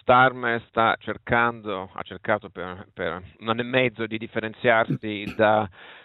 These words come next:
da Jeremy Corbyn, che era un leader più radicale e che però ispirava le masse, e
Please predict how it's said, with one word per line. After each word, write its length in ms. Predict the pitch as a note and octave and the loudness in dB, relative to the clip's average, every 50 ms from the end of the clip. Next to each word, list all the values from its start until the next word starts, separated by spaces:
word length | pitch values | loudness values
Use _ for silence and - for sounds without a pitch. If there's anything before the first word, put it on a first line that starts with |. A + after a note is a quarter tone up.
| - - _ _ | -20 -20 _ _
da 100 | - A#2+ | 0 0
Jeremy 320 | B2 B2 C#3 C3+ C#3+ D3+ | 0 0 -2 -4 -6 -8
Corbyn, 600 | - - - C#3+ B2+ B2 B2 B2 B2 D3+ F3 F3+ E3 | -6 -4 -2 -2 -2 -2 -6 -6 -6 -6 -6 -6 -6
che 140 | - - C3+ | -2 0 2
era 140 | B2 B2 B2 | 2 2 2
un 120 | B2 B2+ | -2 -4
leader 400 | B2 B2 C#3 C#3 C3 A#2 B2 A#2 | -8 -8 -8 -8 -2 -2 -2 -2
più 140 | A2 - B2 | -2 -4 -6
radicale 800 | A#2 A#2 B2 B2 A#2+ - D3 C#3+ C3+ C3+ C#3 C#3 C3 A#2+ A2 F#2+ | -6 -6 -6 -8 -4 0 2 2 4 4 4 2 2 0 -2 -2
e 80 | - - | -4 -8
che 80 | - - | -12 -10
però 220 | - D3+ G#3 C4 | -8 -8 -8 -8
ispirava 800 | - - - - _ - A#2+ A2 B2 B2+ B2+ C3 B2+ A#2+ A#2+ A2+ | -10 -14 -18 -20 _ -6 -2 0 2 2 2 0 0 -2 -2 -2
le 100 | A2+ A2 | -2 -4
masse, 640 | A#2 B2 B2 - - - - - - G#2 E2 D#2 - | -4 -4 -4 -4 -6 -12 -18 -18 -14 -12 -12 -12 -10
e 280 | - - A2+ A2+ A2+ | -6 -4 -2 -2 -2